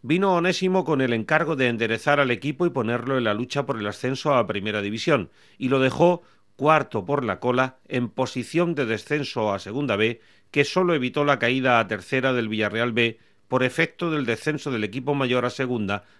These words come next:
aquella temporada. O sea, todo un fracaso.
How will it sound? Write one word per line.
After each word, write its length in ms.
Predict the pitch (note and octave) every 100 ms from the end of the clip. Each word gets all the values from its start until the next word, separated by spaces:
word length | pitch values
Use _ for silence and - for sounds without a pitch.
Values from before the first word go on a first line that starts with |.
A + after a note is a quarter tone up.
| _
aquella 420 | A2 G2+ C3 A#2+
temporada. 640 | G#2+ G2 G#2 G#2+ F2+ D#2 _ _ _ _ -
O 80 |
sea, 380 | A2+ C3 G#2+ G2 _ _ _ _
todo 280 | C3+ B2
un 100 | A2+
fracaso. 540 | G2 G2 F#2+ A2+ -